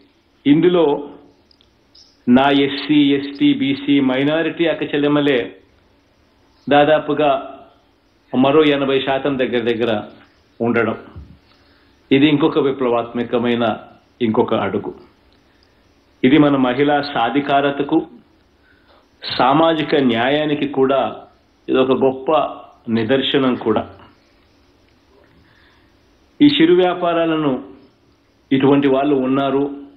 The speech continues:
బ్రతకడానికే ఇబ్బంది పడే పరిస్థితిలో ఉన్నారు. వీళ్ళు ఇంకొకరి మీద ఆధారపడకుండా వీళ్ళ కాళ్ళ మీదనే వీళ్ళు నిలబడుతూ వీళ్ళు వాళ్ళ బ్రతుకులు గడుపుతా ఉన్నారు.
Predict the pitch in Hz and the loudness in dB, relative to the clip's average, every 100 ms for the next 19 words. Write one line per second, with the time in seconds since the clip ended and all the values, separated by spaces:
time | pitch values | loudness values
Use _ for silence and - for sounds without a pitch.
0 | _ _ _ _ _ _ _ _ 127 123 | _ _ _ _ _ _ _ _ -2 -2
1 | 135 156 151 156 156 165 151 131 143 143 | 0 2 4 2 2 2 2 2 0 0
2 | 143 135 127 120 123 135 135 139 135 131 | 0 -2 -2 -4 -6 -6 -2 2 2 2
3 | 123 120 123 123 _ _ _ _ _ _ | 0 0 -4 -8 _ _ _ _ _ _
4 | _ _ _ - 120 123 165 165 147 147 | _ _ _ -4 0 4 4 4 2 0
5 | 156 156 151 165 156 147 147 147 143 135 | -2 -2 -2 0 0 0 0 -2 -2 -4
6 | 135 139 135 139 139 117 131 139 139 127 | -4 -4 0 0 -2 -2 -2 0 -2 -4
7 | 135 156 160 160 156 156 143 131 123 123 | -2 -2 0 0 0 -2 0 0 0 -2
8 | 127 127 123 127 110 - _ _ _ _ | -2 -2 -2 -4 -6 -10 _ _ _ _
9 | _ _ _ _ _ _ _ _ _ _ | _ _ _ _ _ _ _ _ _ _
10 | _ _ - 113 139 165 160 139 - - | _ _ -6 2 4 6 4 2 -2 -12
11 | - 120 123 131 123 123 - 160 156 131 | -14 -4 0 0 0 -4 -2 0 2 0
12 | - - - _ _ _ _ 110 - 147 | -4 -16 -20 _ _ _ _ -4 -2 -2
13 | 139 143 139 131 127 123 131 - | 0 0 2 2 2 0 -2 -4